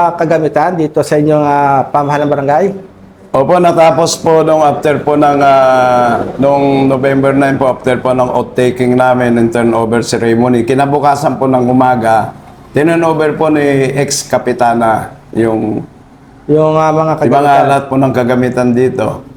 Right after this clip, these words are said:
Speaker 1: Ayan. Pwede po malaman ano-ano po yung mga kagamitan ng ating pamahalang barangay?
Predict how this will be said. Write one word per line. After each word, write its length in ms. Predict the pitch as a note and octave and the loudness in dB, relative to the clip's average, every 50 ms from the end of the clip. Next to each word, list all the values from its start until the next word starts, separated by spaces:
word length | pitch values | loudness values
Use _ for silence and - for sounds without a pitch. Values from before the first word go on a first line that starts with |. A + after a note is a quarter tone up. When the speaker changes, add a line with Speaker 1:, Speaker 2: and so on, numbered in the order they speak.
| - - | -20 -20
Speaker 1:
Ayan. 320 | - - C3+ C#3 C#3+ C3+ - - - - - - - | -10 -6 -2 -2 -2 -4 -6 -14 -20 -20 -20 -20 -4
Pwede 240 | - F#3+ G3+ G#3+ A3 | 0 0 0 2 2
po 80 | C4 A#3+ | 0 0
malaman 560 | A#3+ A#3 A3+ G#3 G3+ G3 G3+ A3 B3+ C4+ G#3+ | 2 2 2 2 0 0 0 0 0 0 0
ano-ano 240 | F#3+ G3 F#3 F#3 F#3 | 0 0 2 0 0
po 160 | F#3 - F#3+ | 0 0 0
yung 160 | F#3 F3+ F3 | 0 0 0
mga 160 | F3 F3 F3 F3 E3+ E3 E3 E3 D#3+ D#3 D3+ | 0 0 0 0 2 2 2 2 2 0 0
kagamitan 560 | - D3+ D3 D#3+ D#3+ D#3 D3 - F#3+ G3+ F#3 | 0 0 -2 0 -2 -2 0 0 0 0 0
ng 80 | F3 E3 | 0 -2
ating 240 | D#3 D3+ D3+ - - | -2 -2 -2 -4 -2
pamahalang 320 | - D3+ D3 D3 D3 D3 | -2 -2 0 0 -2 -2
barangay? 380 | C#3+ C#3+ C#3 C3+ C#3 D3 E3 | -2 -2 -2 0 0 2 2